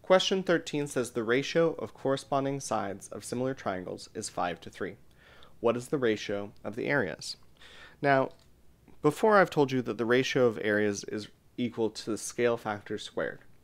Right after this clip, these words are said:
but the scale factor is found using the ratio of sides. So the ratio of the areas is the ratio of the sides squared. So if the sides ratio is five to three,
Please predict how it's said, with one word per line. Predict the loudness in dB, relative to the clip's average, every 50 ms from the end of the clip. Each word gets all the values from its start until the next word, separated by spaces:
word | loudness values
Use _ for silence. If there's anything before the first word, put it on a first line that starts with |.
| -20 -20 -20 -20 -20 -20 _ -4 -2
but | 0 0 0
the | -2
scale | -2 4 6 6 6 6
factor | 4 2 0 0 -2 -4 -6 -8 -8 -10 -14 -10 -10
is | -8 -4
found | 0 2 4 4 4 2 0 -4 -10 -14 _ -20 -20 -18 -10
using | -8 -6 -4 -2 -2 -2
the | 0 0
ratio | 0 0 -2 -2 -2 -2 -2
of | -2 -2
sides. | -2 -4 -4 -6 -14 -20 _ -20 -20 -20 -20 -20 -20 -20 -20 -20 -20 -18
So | -8 -2 0 0 0 0 -2 -4 -6
the | -6 0 2
ratio | 2 2 2 2 2 2
of | 2
the | 0 -2
areas | -2 -2 -2 -4 -4 -6 -8 -12 -14 -20 -20 _ _ -20 -20 _ _ _ -20 -20 _ -20 -20 -20 _ -20 -20 _ _ -2 2
is | 2 2 4 4
the | 6 6
ratio | 6 6 6 4 4 2
of | 2 2
the | -2
sides | -2 -2 -2 -2 -4 -6 -8 -12 -10
squared. | -10 -8 -4 -2 -4 -4 -4 -8 -12 -18 _ -20 -18 -18 -18 -16
So | -2 2 2 2
if | 2 0 -6 -10
the | -2 -2 0 0
sides | 2 4 6 6 6 6 4 2 -2 -4 0
ratio | 2 2 2 2 0 0 0 0 0
is | -2 -2 0
five | 2 4 4 4 2
to | -2
three, | -4 -4 -4 -4 -4 -6